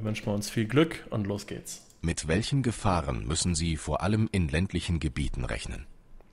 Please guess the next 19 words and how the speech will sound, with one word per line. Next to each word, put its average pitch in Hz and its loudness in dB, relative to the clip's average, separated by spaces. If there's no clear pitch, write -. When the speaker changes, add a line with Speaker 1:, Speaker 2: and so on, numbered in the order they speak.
Speaker 2:
Mit 80 0
Fahrbahnverschmutzungen, 69 -2
mit 82 0
langsamen 82 2
landwirtschaftlichen 71 -2
Fahrzeugen, - -2
mit - 2
überbreiten 85 2
landwirtschaftlichen 78 0
Fahrzeugen. 71 0
Speaker 1:
Ja, 113 4
also 113 2
hier 127 6
wird 135 4
auf 127 2
die 123 -2
Traktoren, 180 4
äh, 135 6
gearbeitet. 160 8